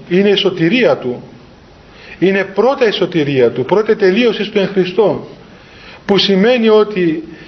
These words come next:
θα καταλάβει ότι ο γάμος είναι ένα στάδιο, μια παλέστρα,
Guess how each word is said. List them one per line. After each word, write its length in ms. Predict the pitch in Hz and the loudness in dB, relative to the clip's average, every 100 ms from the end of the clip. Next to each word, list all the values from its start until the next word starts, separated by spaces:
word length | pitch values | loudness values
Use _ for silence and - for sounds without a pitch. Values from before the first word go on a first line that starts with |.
| - - - | -20 -20 -20
θα 180 | - - | -8 -6
καταλάβει 640 | 175 175 175 175 240 226 226 | -2 0 2 2 0 2 0
ότι 180 | 226 | 2
ο 60 | 180 | 2
γάμος 600 | 156 240 190 170 170 - - | 2 0 0 -2 -4 -8 -4
είναι 200 | 196 208 | 0 2
ένα 160 | 214 | 2
στάδιο, 720 | 202 - 254 226 165 135 113 - | 0 -2 0 0 2 2 0 -4
μια 200 | 170 202 | -2 0
παλέστρα, 720 | 202 220 254 - 147 123 | 2 2 2 -2 -6 -8